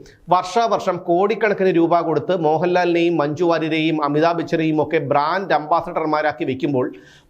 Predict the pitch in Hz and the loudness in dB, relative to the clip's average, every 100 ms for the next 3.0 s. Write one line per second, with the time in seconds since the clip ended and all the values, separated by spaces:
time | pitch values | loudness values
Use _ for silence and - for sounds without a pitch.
0 | 214 208 - - 262 196 190 185 220 180 | 0 0 -4 -4 0 2 0 0 0 2
1 | 160 165 165 165 156 135 139 196 151 151 | 2 2 2 2 2 0 -2 -8 -2 -2
2 | 156 175 151 143 143 139 143 143 139 | 0 0 0 0 0 0 0 0 -2